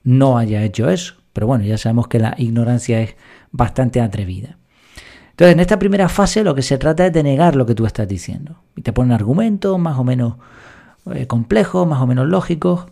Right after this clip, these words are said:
Así que tú ahora tranquilamente respondes, "Bueno, mira, sí, pero fíjate, yo estaba estudiando esto y mira lo que los expertos dicen y tal y cual, y yo lo he probado".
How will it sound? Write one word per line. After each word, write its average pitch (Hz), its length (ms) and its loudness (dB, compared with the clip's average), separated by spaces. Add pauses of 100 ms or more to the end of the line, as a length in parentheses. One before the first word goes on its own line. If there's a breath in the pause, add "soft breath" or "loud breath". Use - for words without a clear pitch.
(280)
Así - 160 -6
que 127 80 0
tú 127 100 -2
ahora 131 400 2
tranquilamente 123 640 -2
respondes, 117 720 -2 (640 soft breath)
"Bueno, 113 240 2
mira, 107 240 -2
sí, 117 240 0
pero 101 320 -4 (180)
fíjate, 120 320 -2
yo 113 80 0
estaba - 220 -2
estudiando 117 500 0
esto 151 460 -2
y 123 80 -4
mira 113 180 -2
lo 117 80 -4
que 110 80 -4
los 104 140 -4
expertos 101 420 -6
dicen 156 500 -6
y 113 80 -6
tal 78 300 -6
y 120 60 -4
cual, 80 280 -4
y 117 60 -4
yo 113 100 0
lo 117 100 -2
he 104 40 -8
probado". 139 500 -6